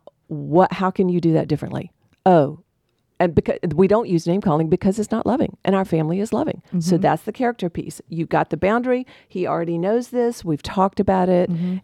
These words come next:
Speaker 1: And so then you can say things like, well, I've got in my calm thing, "No, throwing toys is not what we do in this family. We're kind and loving." I just believe in ca-, in, in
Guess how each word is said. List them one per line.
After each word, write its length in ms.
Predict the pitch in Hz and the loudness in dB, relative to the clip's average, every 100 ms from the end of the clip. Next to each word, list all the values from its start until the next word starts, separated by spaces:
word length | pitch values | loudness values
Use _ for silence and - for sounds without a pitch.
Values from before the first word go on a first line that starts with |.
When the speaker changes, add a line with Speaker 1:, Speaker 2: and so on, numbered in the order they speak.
| - | 0
Speaker 1:
And 360 | 170 160 160 156 | 2 4 2 -2
so 360 | - 151 151 | -2 2 2
then 380 | 160 226 185 175 | 4 4 4 0
you 100 | 170 | -2
can 180 | 170 156 | -2 -2
say 200 | - 151 | 0 0
things 320 | 160 156 151 | 0 -4 -2
like, 340 | 151 143 147 175 _ _ _ - | 0 0 -2 -8 _ _ _ -4
well, 120 | 165 | 2
I've 140 | 165 - | 2 2
got 160 | 175 | 0
in 100 | 151 | 0
my 220 | 143 131 131 _ - | -2 -4 -6 _ -6
calm 240 | 170 165 | -4 -2
thing, 240 | - - - - - | -2 -6 -8 -14 0
"No, 300 | 175 147 - | 4 4 2
throwing 400 | - 165 196 247 | 2 4 4 0
toys 380 | 175 156 156 | 2 2 2
is 160 | - 156 | -2 -4
not 360 | 151 156 - - | 0 0 0 -2
what 100 | - | 0
we 100 | 170 | 2
do 100 | 160 | 2
in 80 | 156 | 0
this 140 | 160 | -2
family. 260 | 156 147 143 | -2 0 0
We're 120 | 147 | -2
kind 320 | - 139 135 | -2 -2 -2
and 120 | 131 | -2
loving." 340 | 135 - 139 - - - - | -4 -6 -8 -14 -20 -20 0
I 120 | 240 | 0
just 180 | 339 - | 0 -2
believe 180 | 226 196 | -4 -2
in 80 | 165 | -2
ca-, 220 | 208 - | -2 -2
in, 220 | 170 165 - | -4 -6 -4
in 280 | 165 156 | -2 -2